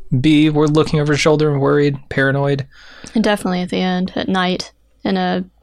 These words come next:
Speaker 2: random strip mall, I would be looking over my shoulder too, even if I didn't know that Lala was on my butt.
Speaker 1: Yeah, but there's not a ton else happening in this episode, right? It's all just setting
Speaker 2: Not
Speaker 1: up
Speaker 2: really. It's mostly
Speaker 1: future
Speaker 2: set up.
Speaker 1: stuff.
Speaker 2: I do wonder if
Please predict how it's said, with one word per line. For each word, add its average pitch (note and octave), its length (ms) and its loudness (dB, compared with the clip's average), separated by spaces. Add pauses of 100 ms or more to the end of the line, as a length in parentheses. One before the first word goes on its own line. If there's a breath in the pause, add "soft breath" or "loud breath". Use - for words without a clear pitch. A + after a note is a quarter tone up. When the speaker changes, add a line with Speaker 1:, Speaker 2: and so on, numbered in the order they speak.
(440 soft breath)
Speaker 2:
random G3 400 0
strip - 300 -2
mall, F#3 300 -2
I G3 140 -2
would F#3 120 -2
be B3 100 0
looking A#3 240 -2
over G3 100 -2
my G#3 160 0
shoulder G3 300 -2
too, G3+ 140 -2
even G#3 220 2
if G#3+ 120 0
I F3+ 80 0
didn't F#3 180 0
know E3+ 140 -4
that F3+ 140 -4
Lala F#3+ 340 -2
was F#3+ 300 -2 (340)
on G#3 180 -2
my G3 220 0 (100)
butt. G#3 340 0 (840 loud breath)
Speaker 1:
Yeah, C#3 80 -2
but D3+ 80 -2
there's A2+ 160 0
not B2 320 0 (520)
a C3 120 0
ton B2+ 460 0
else A#2+ 280 2
happening A#2 380 0
in G#2 80 0
this G2+ 140 -4
episode, A#2 420 -2
right? F#2 180 -2
It's G#2+ 140 -4
all G2+ 160 2
just G2 220 -4
setting G2+ 220 0
Speaker 2:
Not G2 80 0
Speaker 1:
up - 40 0
Speaker 2:
really. F#3+ 300 -2
It's G3 160 -4
mostly F#3+ 360 0
Speaker 1:
future G#2 160 -2
Speaker 2:
set F#3+ 120 0
up. F3+ 180 0
Speaker 1:
stuff. - 140 -20 (260 loud breath)
Speaker 2:
I A#3 120 2
do C#4+ 180 4
wonder F#3+ 600 0
if F#3 420 -2